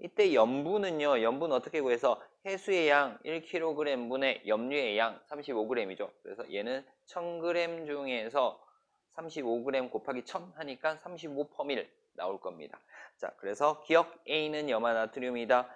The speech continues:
이 해수의 염분은 삼십오 퍼밀이다. 맞죠? 자, 비가 많이 내린대. 비가 많이 내리면 뭐가 증가해요? 물의 양이 증가하는 거죠.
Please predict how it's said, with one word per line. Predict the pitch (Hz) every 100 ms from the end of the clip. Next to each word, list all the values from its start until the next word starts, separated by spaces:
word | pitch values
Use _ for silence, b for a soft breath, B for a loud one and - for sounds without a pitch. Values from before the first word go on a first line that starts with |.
| B
이 | - 156 160
해수의 | 156 165 135
염분은 | 107 113 139 139 135
삼십오 | 151 143 135 123
퍼밀이다. | 139 123 117 110 104
맞죠? | 92 113 110 104 _ - B -
자, | 127 -
비가 | 139 139 196
많이 | 190 160 151
내린대. | 127 107 110 101 98 98 -
비가 | 131 160
많이 | 156 139 135
내리면 | 131 127 120 107
뭐가 | 92 101 113
증가해요? | 117 127 117 113 117 147 165 - b b
물의 | - 117 151 160
양이 | 110 101 127
증가하는 | 135 135 123 123 120 110
거죠. | 92 104 104